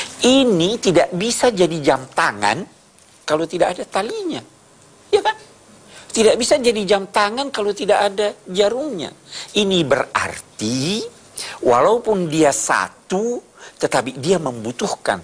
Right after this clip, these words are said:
hal-hal lain. Jelas itu? Tuhan itu esa dalam zatnya, tidak terdiri dari unsur-unsur. Satu unsur, dua unsur.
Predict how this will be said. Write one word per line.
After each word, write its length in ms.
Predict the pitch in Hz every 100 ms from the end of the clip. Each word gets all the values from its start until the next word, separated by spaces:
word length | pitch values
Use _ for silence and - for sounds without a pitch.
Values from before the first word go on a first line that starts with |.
| -
hal-hal 480 | 90 - 78 73 65
lain. 120 | - - - - - - - - - - - - - -
Jelas 240 | 302 302 -
itu? 140 | - - - - - - - - - - - -
Tuhan 380 | - 139 139 151
itu 240 | 143 - -
esa 480 | - 170 151 - 120
dalam 320 | 113 110 113
zatnya, 320 | 117 113 117 131
tidak 400 | - 233 185 -
terdiri 560 | 202 208 226 240 214
dari 240 | 170 165 165
unsur-unsur. 800 | 170 156 165 156 170 147 123 -
Satu 560 | - - 139 131 - 143
unsur, 400 | 139 135 151 160
dua 240 | 131 120
unsur. 240 | 135 117